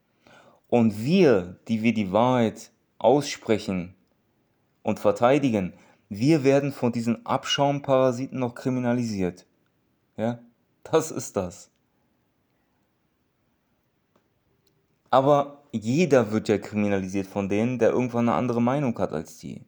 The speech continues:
Also letzten Endes, es trifft ja jeden. Ja? Und da kommen wir zu dem wichtigsten Irrglauben. Jeder, der glaubt, dass er einfach sozusagen, wenn er das so ignoriert, was da in Deutschland passiert,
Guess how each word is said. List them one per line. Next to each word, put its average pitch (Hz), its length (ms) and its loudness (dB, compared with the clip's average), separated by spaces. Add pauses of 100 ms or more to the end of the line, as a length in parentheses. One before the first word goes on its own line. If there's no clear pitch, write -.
(160)
Also 110 420 0 (160)
letzten 117 320 0
Endes, 120 540 -2 (800)
es - 120 -16
trifft - 280 -6
ja 117 60 2
jeden. 107 520 -2 (220)
Ja? 117 260 -4
Und 113 260 -4 (560)
da 117 240 2
kommen 131 220 0
wir 123 80 2
zu - 140 -6
dem 107 180 0
wichtigsten 139 420 -4
Irrglauben. 123 720 0 (920)
Jeder, 131 320 6
der 107 140 2
glaubt, 120 640 0 (640)
dass 110 160 -2
er - 120 2
einfach 117 380 -2
sozusagen, 110 760 0 (100)
wenn 110 160 0
er 110 80 2
das 104 160 0
so - 140 -6
ignoriert, 104 580 -2
was 135 180 0
da 127 120 2
in 123 60 -2
Deutschland 120 380 0
passiert, 120 480 -4